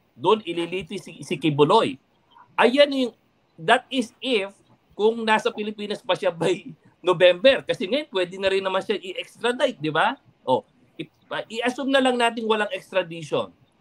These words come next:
Pwersado siyang pumunta rito sa lugar namin. Magkikita po kami, magpa-party kami rito. <laughs> Hindi po dahil isi-celebrate namin siya.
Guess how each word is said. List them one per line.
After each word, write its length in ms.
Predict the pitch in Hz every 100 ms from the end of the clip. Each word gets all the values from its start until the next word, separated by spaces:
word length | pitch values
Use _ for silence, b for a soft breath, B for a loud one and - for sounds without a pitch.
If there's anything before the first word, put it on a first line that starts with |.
| _ _ _
Pwersado 560 | 202 202 - 240 240
siyang 180 | 233 233
pumunta 380 | 214 214 208 208
rito 220 | 196 196
sa 160 | 170 185
lugar 260 | 175 175 170
namin. 460 | 160 147 123 101 - _ _
Magkikita 640 | 151 156 208 214 214 196 196
po 80 | 185
kami, 220 | 185 220
magpa-party 640 | 185 156 170 180 180 175
kami 240 | 170 185 165
rito. 560 | 165 147 175 - 117 _
<laughs> 320 | _ _ _
Hindi 240 | 247 233 269
po 160 | 262
dahil 240 | 247 233 220
isi-celebrate 640 | 214 202 185 185 175 175
namin 340 | 165 135 110 107
siya. 220 | 156